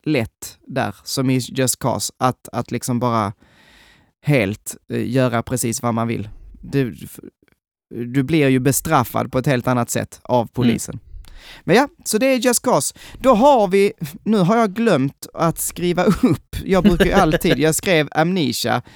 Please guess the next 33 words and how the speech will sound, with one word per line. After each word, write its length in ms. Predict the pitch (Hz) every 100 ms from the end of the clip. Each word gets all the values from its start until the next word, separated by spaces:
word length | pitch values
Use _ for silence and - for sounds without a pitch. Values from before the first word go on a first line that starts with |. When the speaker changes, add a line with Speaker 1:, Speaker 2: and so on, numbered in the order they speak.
| -
Speaker 1:
sen 160 | - 151
skrev 280 | - 165 147
jag 100 | 147
ingenting 520 | 170 156 139 - 139
mer. 200 | 135 - - - -
Så 120 | 170
du, 120 | 180 -
om 200 | 180 220
du 160 | 240 208
vill 300 | 247 165 -
så 140 | -
får 140 | 180 208
du 80 | 202
gärna 180 | 202
Speaker 2:
Jag 80 | 190
Speaker 1:
skriva 260 | - 160 190
Speaker 2:
skriver 360 | 190 - 143
Speaker 1:
ner 0 |
Speaker 2:
mina. 100 | 147
Speaker 1:
dina. 240 | 175 131 117 _ - -
Speaker 2:
Ja. 80 | -
Speaker 1:
Ehm, 480 | 143 147 143 147 147 -
och 160 | 156
så 120 | 143 151
ska 180 | -
jag 300 | 160 147 135 - _
kopiera 540 | 143 139 147 127 123
mina 340 | 131 135 127
och 120 | 117 117
skriva 360 | - 127 123
in 180 | 127 123
dem 180 | 123 120
också. 400 | 113 - 127